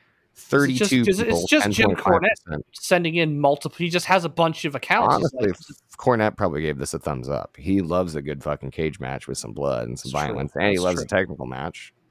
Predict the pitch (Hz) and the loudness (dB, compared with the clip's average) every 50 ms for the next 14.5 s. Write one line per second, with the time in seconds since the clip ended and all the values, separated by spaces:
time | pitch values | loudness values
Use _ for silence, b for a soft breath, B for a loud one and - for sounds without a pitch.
0 | _ _ - - - 143 143 139 123 - 90 85 80 76 78 78 - _ _ _ | _ _ -20 -14 -6 -4 -4 -4 -4 -2 -2 -2 0 0 -2 -6 -8 _ _ _
1 | _ b b b b b b - 98 98 95 95 95 95 113 117 110 - - 113 | _ b b b b b b 0 0 2 2 0 0 4 4 4 4 2 0 -2
2 | 107 104 - _ - 110 101 95 - - - 135 135 123 117 131 123 123 120 120 | -2 -2 -4 _ -4 -2 -2 -2 -6 -2 0 2 2 2 2 2 0 0 0 0
3 | 113 101 87 107 113 113 110 - - 117 117 110 101 98 104 101 92 95 90 92 | 0 0 2 0 0 0 -2 -2 -2 0 2 2 2 2 2 2 2 0 0 -2
4 | 87 104 95 95 95 98 90 82 82 - - 90 90 87 87 87 82 76 73 71 | -2 0 0 2 2 2 0 -2 -4 -6 -2 0 2 2 2 0 -2 -4 -4 -4
5 | 71 - - - _ - - 107 98 - - - - 98 87 87 87 90 85 87 | -6 -8 -10 -16 _ -4 0 0 0 0 -2 -4 -2 -2 0 0 0 0 0 0
6 | 85 85 - 82 82 73 - 73 85 82 82 76 71 80 - - 98 80 73 73 | 0 -2 -2 0 -2 -2 -2 -2 -4 -4 -4 -4 -8 -8 -2 0 0 0 0 -2
7 | 67 67 67 - - - - - _ _ _ _ _ - - 82 85 101 120 - | -4 -6 -8 -8 -8 -10 -12 -12 _ _ _ _ _ -18 -16 -14 -14 -12 -4 0
8 | - - 147 151 160 156 143 156 151 151 - - 156 160 202 196 - 135 117 110 | 4 4 6 6 4 4 2 0 0 -2 -2 0 2 2 2 0 -2 -10 -10 -10
9 | - 131 - - - 151 147 139 135 147 139 135 131 127 117 117 120 135 170 170 | -12 -16 -14 -8 -6 -6 -6 -4 -2 -2 -2 -2 -4 -8 -8 -8 -4 -4 -4 -4
10 | - 165 - 120 117 - _ _ _ _ _ _ - - - b b b b b | -4 -10 -10 -10 -10 -10 _ _ _ _ _ _ -16 -16 -16 b b b b b
11 | b 120 143 160 - - 131 113 104 104 - - - 107 98 95 95 95 90 87 | b 4 4 4 4 0 0 2 2 0 0 0 2 4 4 4 2 0 -4 -8
12 | _ - - 87 90 87 87 85 85 85 85 85 85 85 82 80 - - 147 143 | _ -4 0 2 4 4 4 4 4 2 2 2 2 0 0 -2 0 0 2 2
13 | 147 131 127 110 - 135 123 - - 127 120 85 90 110 107 110 104 104 98 98 | 2 0 0 2 2 0 0 2 2 4 4 4 4 4 4 4 4 2 0 -2
14 | - 95 98 95 95 92 92 92 95 | -2 0 2 2 2 2 0 -4 -6